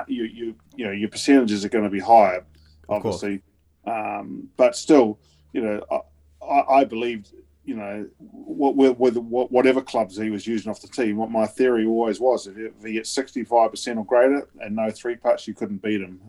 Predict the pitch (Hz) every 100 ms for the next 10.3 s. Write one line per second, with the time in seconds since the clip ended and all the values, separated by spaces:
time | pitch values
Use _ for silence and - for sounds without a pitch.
0 | 101 98 104 113 107 110 - 113 98 -
1 | - - 107 107 113 107 107 123 110 113
2 | - 101 - 127 120 98 - 107 98 98
3 | 107 107 - - - 107 113 92 110 113
4 | - - 127 123 101 - 117 104 98 -
5 | 123 - - - - - 95 98 - 120
6 | 104 - 95 - - - _ - - _
7 | _ - - - 127 131 - 147 143 139
8 | 131 123 135 143 - 120 127 - 135 131
9 | 127 117 113 - 117 131 123 117 110 113
10 | - 120